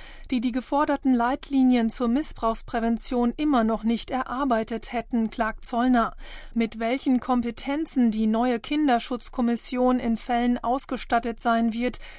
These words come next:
in denen Vatikanvorschriften nicht eingehalten werden, ist derzeit noch offen.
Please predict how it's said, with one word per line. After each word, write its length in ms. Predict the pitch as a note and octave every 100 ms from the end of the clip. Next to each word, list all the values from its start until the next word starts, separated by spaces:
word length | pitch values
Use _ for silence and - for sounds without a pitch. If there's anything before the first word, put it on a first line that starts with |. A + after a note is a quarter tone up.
| - -
in 220 | B3 A3+
denen 360 | G#3+ A#3 B3+ A#3
Vatikanvorschriften 1300 | A3+ A#3 - A#3+ C4+ C#4+ B3 A#3+ - B3 - - A#3
nicht 300 | A3 - A3
eingehalten 720 | B3 D4+ G#3 A3 A3 B3 A3
werden, 320 | A3+ A#3 A#3+ - - -
ist 240 | - - -
derzeit 540 | A3 G#3+ - A3+ A3+
noch 260 | B3+ A#3+ -
offen. 440 | C4 - C#4 A3